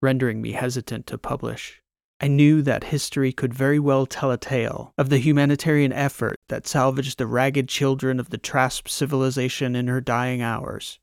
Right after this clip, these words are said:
sheltering the few remaining great-great-grandchildren of the galaxy's greatest engineers. Just as easily, though, I knew it might tell of the standoff that destroyed the largest spaceport in the galaxy when the beleaguered Trasp came to collect their wayward children for conscription,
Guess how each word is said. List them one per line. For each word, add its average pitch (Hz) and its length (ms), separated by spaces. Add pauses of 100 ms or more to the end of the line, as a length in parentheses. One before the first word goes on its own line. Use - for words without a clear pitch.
sheltering 127 580
the 113 80
few 143 280
remaining 123 460
great-great-grandchildren 120 1400
of 110 100
the 110 80
galaxy's 110 640
greatest 131 540
engineers. 107 880 (300)
Just - 300
as 127 180
easily, 123 440
though, 110 440 (100)
I 139 80
knew 156 160
it 147 100
might 139 240
tell 147 320
of 90 120
the - 80
standoff 139 720
that - 160
destroyed 135 460
the 127 100
largest 139 440
spaceport 143 720
in 123 100
the 120 60
galaxy 123 840
when 143 160
the 139 60
beleaguered 139 520
Trasp 123 520
came 117 200
to 127 120
collect 127 320
their 110 140
wayward 123 460
children - 480
for - 160
conscription, - 920